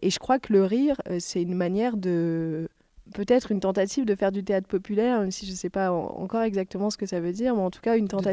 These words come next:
Speaker 2: désamorcer le sérieux.
Speaker 1: Ouais, je crois. De jamais, euh, succomber à la tentation de se prendre au sérieux. C'est une
Speaker 2: Mm.
Speaker 1: phrase de Milan Kundera que j-, j'ai, j'ai lu beaucoup quand j'étais plus jeune. Et cette phrase, elle m'a tout de suite parlé parce que, bon, dans notre travail, il y a beaucoup de second degré, beaucoup d'autodérision.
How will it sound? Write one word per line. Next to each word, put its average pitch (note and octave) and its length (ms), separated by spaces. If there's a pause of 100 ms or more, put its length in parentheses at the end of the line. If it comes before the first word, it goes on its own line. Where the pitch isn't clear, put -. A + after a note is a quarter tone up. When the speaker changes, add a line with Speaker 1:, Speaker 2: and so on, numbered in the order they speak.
Speaker 2:
désamorcer F#3 480
le F#3 60
sérieux. A3 400
Speaker 1:
Ouais, G#3+ 260
je G3+ 140
crois. G#3 260 (360)
De F#3+ 180
jamais, A3+ 500
euh, G3 80
succomber G#3 400
à G#3+ 80
la G3 80
tentation F#3+ 460
de G3+ 40
se - 100
prendre F#3 260
au F3+ 80
sérieux. F3 320 (100)
C'est - 80
une F3+ 80
Speaker 2:
Mm. F3 40
Speaker 1:
phrase G3 220
de F#3+ 120
Milan F3 300
Kundera F3+ 440
que E3+ 300
j-, F3 140
j'ai, F3 340
j'ai F3+ 160
lu F#3 100
beaucoup G3+ 300
quand F#3 140
j'étais F3+ 180
plus - 120
jeune. F3 200 (560)
Et F3+ 60
cette F#3+ 180
phrase, B3 200
elle G#3+ 100
m'a F3 120
tout G3+ 140
de - 40
suite - 200
parlé G#3+ 340
parce F#3+ 220
que, E3+ 260 (240)
bon, F#3+ 80
dans G3+ 100
notre F#3+ 180
travail, G#3 280
il G3+ 60
y F#3+ 40
a F3+ 40
beaucoup F#3 260
de - 60
second F#3+ 260
degré, G3 380
beaucoup F#3+ 240
d'autodérision. F#3 640